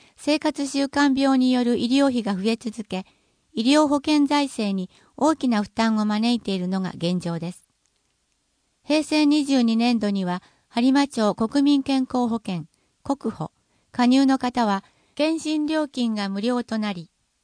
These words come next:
平成二十一年度に比べ受診者が増えました。しかし、がん検診については、国の受診率目標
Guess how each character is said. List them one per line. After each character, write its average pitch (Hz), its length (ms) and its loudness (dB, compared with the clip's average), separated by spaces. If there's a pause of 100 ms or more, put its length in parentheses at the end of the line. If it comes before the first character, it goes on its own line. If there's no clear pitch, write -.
(140)
平 294 200 0
成 302 260 2
二 285 200 4
十 262 160 2
一 233 240 0
年 254 220 4
度 214 100 0
に 185 100 -4
比 180 160 -8 (160)
べ 185 160 -4 (280)
受 214 120 -2
診 277 260 4
者 202 140 -2
が 180 120 -2
増 170 120 -4
え 247 100 2
ま 233 140 0
し - 160 -18
た。 - 140 -12 (800)
し - 120 -16
か 240 140 -2
し、 - 200 -14 (520)
が 262 180 4
ん 311 80 0
検 311 260 0
診 254 140 2
に 220 140 2
つ - 120 -6
い 233 100 0
て 190 140 -4
は、 180 200 -4 (280)
国 285 240 6
の 285 120 6
受 247 160 0
診 285 260 2
率 254 260 -2
目 254 240 0
標 190 300 -4